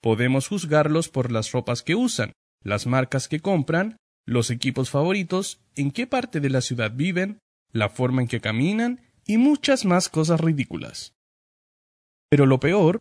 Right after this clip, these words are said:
es que los prejuicios más peligrosos ocurren cuando respondemos la pregunta con rasgos de las personas que son imposibles de cambiar:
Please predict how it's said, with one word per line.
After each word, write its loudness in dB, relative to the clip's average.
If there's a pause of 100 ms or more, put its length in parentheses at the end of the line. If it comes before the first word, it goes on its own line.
es 0
que 0
los 2
prejuicios 0
más 2
peligrosos 0
ocurren 0
cuando 4
respondemos 0
la 2
pregunta 0
con 2
rasgos 0
de 2
las 2
personas -2
que -2
son 0
imposibles -2
de -4
cambiar: -2